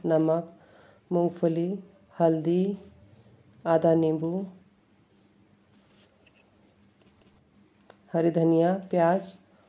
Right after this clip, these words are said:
और तेल। धुले हुए पोहे में नमक डालकर हम उसको मिक्स कर लेंगे। कढ़ाई गरम हो गई है, अब इसमें डालेंगे हम तेल।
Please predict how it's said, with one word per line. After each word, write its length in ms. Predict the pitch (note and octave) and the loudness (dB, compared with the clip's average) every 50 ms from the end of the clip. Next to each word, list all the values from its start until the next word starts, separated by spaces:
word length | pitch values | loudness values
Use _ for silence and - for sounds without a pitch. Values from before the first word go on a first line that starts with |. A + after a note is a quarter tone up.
| _ _ - - - | _ _ -10 -2 2
और 160 | D#3+ D#3+ E3 | 2 2 2
तेल। 440 | D#3+ - - F#3+ F3+ D#3 C#3 C3+ - - - _ _ _ _ _ _ _ _ _ _ _ _ _ - - _ _ - - - - - - - - - - _ _ - _ _ _ _ - - _ - _ - _ - _ _ _ _ _ - - | 0 -2 0 2 2 2 0 -2 -8 -12 -20 _ _ _ _ _ _ _ _ _ _ _ _ _ -20 -20 _ _ -20 -20 -20 -20 -20 -20 -20 -20 -20 -20 _ _ -20 _ _ _ _ -20 -20 _ -20 _ -20 _ -20 _ _ _ _ _ -6 0
धुले 280 | E3+ F3+ F3+ F#3 F#3+ G3 | 2 4 6 6 6 6
हुए 200 | F#3+ F#3 F3 E3+ | 4 2 2 0
पोहे 380 | F3 - F3 E3+ E3+ E3+ F3+ | 0 0 0 2 2 2 4
में 340 | F#3 F3+ E3+ F3+ G#3 G#3+ - - - - - _ _ - | 4 4 2 0 -2 -6 -10 -14 -20 -20 -20 _ _ -2
नमक 300 | F3+ F3 E3+ F3 F3+ F3+ | 0 2 4 4 4 4
डालकर 400 | F3+ F3 E3 D#3+ D#3+ - F#3 F3+ | 6 6 4 4 2 0 0 0
हम 200 | F3+ E3+ F3 F3 | 0 2 0 -2
उसको 360 | E3+ E3 - - G3 G#3+ A#3+ - - - - - - - - - - | -2 -4 -6 -6 -6 -6 -6 -8 -14 -20 -20 -20 -20 -20 -20 -8 -2
मिक्स 200 | F#3+ F#3+ F3+ F#3 | 0 0 0 0
कर 180 | - - F#3 D#3+ | 2 4 4 4
लेंगे। 400 | E3 D#3 D#3 D3+ D3 C#3+ C#3+ C#3+ - - - - - _ _ _ _ _ _ _ _ _ _ _ _ _ _ _ _ _ _ _ _ _ _ _ _ _ _ _ _ _ _ _ _ _ _ _ _ _ _ _ _ _ _ _ _ _ _ _ _ _ - - _ _ _ _ _ _ | 6 4 2 2 2 0 -4 -6 -10 -16 -20 -20 -20 _ _ _ _ _ _ _ _ _ _ _ _ _ _ _ _ _ _ _ _ _ _ _ _ _ _ _ _ _ _ _ _ _ _ _ _ _ _ _ _ _ _ _ _ _ _ _ _ _ -20 -20 _ _ _ _ _ _
कढ़ाई 560 | - F3 E3+ E3 E3 E3+ F#3 G3 G#3+ B3 A#3+ - - - - - - - - - - - | 2 4 6 6 6 4 2 0 0 -2 -6 -12 -20 -20 -20 -20 -20 -20 -20 -20 -10 -4
गरम 220 | F3 F3 E3+ F3 F#3 | 0 2 4 4 4
हो 140 | F3+ F3 E3 | 4 2 2
गई 200 | E3+ F3 E3+ E3+ | 2 0 0 2
है, 220 | F3+ G3 G#3+ - | 0 0 0 0
अब 180 | - E3+ D#3+ E3+ | 0 -2 0 -2
इसमें 260 | E3+ - - F3+ F3 | -4 -4 -2 0 2
डालेंगे 460 | F3 E3 D#3+ E3 E3 E3+ D#3+ E3+ E3+ | 2 2 2 2 0 0 0 -2 -2
हम 180 | E3 E3 D#3+ D#3 | -2 -2 -4 -4
तेल। 520 | D#3+ E3+ D#3+ E3+ F#3 G#3 A3+ G#3+ - - | -4 -2 0 0 0 -2 -4 -6 -10 -18